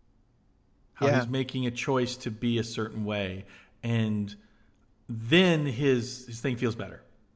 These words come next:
Speaker 2: Uh, so we were talking about Al Pacino in The Irishman. I,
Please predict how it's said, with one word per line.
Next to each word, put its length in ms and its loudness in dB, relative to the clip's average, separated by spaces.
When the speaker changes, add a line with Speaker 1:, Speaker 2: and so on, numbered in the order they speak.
Speaker 2:
Uh, 240 2
so 140 -2
we 80 4
were 80 4
talking 160 2
about 140 4
Al 100 4
Pacino 760 0
in 120 2
The 180 2
Irishman. 600 0
I, 340 2